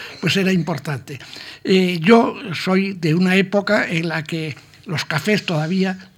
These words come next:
eran, eh, sobre todo, eh, no solo en Madrid, sino en provincias, eh, fundamentales. Eh, de, eh, siendo muy joven, todavía estudiante de bachillerato, iba a la tertulia,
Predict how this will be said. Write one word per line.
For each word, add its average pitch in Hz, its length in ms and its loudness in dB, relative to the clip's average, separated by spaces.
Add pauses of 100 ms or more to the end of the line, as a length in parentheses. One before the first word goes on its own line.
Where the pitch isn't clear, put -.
(120)
eran, 180 400 -2 (320)
eh, 143 540 -6
sobre 180 280 -2
todo, 254 340 -2 (420)
eh, 170 400 0
no 180 140 2
solo 170 240 2
en 143 120 0
Madrid, 151 360 0
sino 151 420 -8
en 156 160 -2
provincias, 202 720 0 (340)
eh, 156 580 -4
fundamentales. 143 880 -2 (460)
Eh, 175 400 -2
de, 180 640 -2
eh, 175 180 -12
siendo 233 280 2
muy 226 160 6
joven, 233 540 0 (360)
todavía 165 920 6
estudiante 170 760 -2
de 165 100 -4
bachillerato, 156 720 -4 (340)
iba 233 580 4
a 185 240 -2
la 170 360 -4
tertulia, 226 840 0